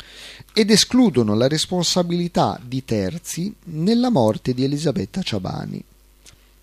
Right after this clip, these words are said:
richiede al giudice istruttore, eh, di pronunciare decreto di non doversi promuovere l'azione penale nei confronti di chi che sia.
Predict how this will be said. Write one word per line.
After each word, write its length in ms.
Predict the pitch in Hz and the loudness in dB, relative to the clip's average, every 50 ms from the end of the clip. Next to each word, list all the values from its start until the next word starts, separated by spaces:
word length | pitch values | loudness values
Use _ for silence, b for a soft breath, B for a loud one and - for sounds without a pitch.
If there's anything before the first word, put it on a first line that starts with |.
| _ - - - | _ -20 -4 0
richiede 680 | 127 127 123 135 123 - 196 180 139 104 92 - - _ | 2 4 4 4 10 10 12 12 12 8 4 -6 -6 _
al 180 | _ - 110 107 | _ 0 0 0
giudice 360 | 98 113 113 95 - - - | 0 0 -4 -4 -6 -6 -4
istruttore, 920 | 87 - - - 127 127 - _ 147 131 117 113 113 127 156 190 226 - - | -6 -8 -8 -8 -8 -8 2 _ 6 8 8 8 6 4 2 0 0 -4 -8
eh, 640 | - 117 110 104 101 98 98 95 95 95 92 92 | -6 -4 -4 -4 -4 -4 -4 -6 -6 -6 -6 -6
di 180 | 98 117 143 170 | -6 -4 -6 -2
pronunciare 960 | - 151 143 147 147 143 143 143 135 - 170 156 131 107 104 98 92 92 90 - | -2 0 0 0 0 0 0 0 2 4 6 6 6 6 4 2 0 -2 -4 -4
decreto 800 | - 135 117 131 123 - - 117 113 104 92 87 - _ 143 147 | -8 0 2 2 2 2 0 0 2 2 2 0 0 _ 0 0
di 160 | 139 123 135 | 2 2 0
non 300 | 147 175 214 254 254 226 | 2 2 0 0 0 0
doversi 600 | 196 160 156 143 175 202 208 190 - - - 139 - | 2 2 2 4 4 4 4 2 0 -4 -4 -4 -4
promuovere 800 | - 131 135 135 131 123 113 107 101 98 107 123 135 160 180 202 | -4 -4 -2 0 2 2 2 2 2 0 -2 -2 -2 -2 -2 -2
l'azione 600 | 113 233 240 - - - - 101 98 98 101 101 | -2 -4 -4 -6 -8 -6 -6 -6 -6 -6 -8 -8
penale 680 | _ 180 190 190 180 85 87 85 - - - - - _ B B B B B B B B B | _ -6 -6 -4 -6 -6 -6 -6 -6 -6 -6 -8 -8 _ B B B B B B B B B
nei 120 | 104 110 | -4 -4
confronti 580 | 107 - 147 139 123 - 110 101 98 104 - 120 | -2 -2 -4 -4 -4 -6 -6 -6 -6 -6 -8 -6
di 140 | 110 104 - | -8 -8 -10
chi 160 | - - - | -10 -16 -14
che 120 | _ - 92 | _ -10 -6
sia. 360 | - - - - - - | -6 -6 -6 -8 -10 -12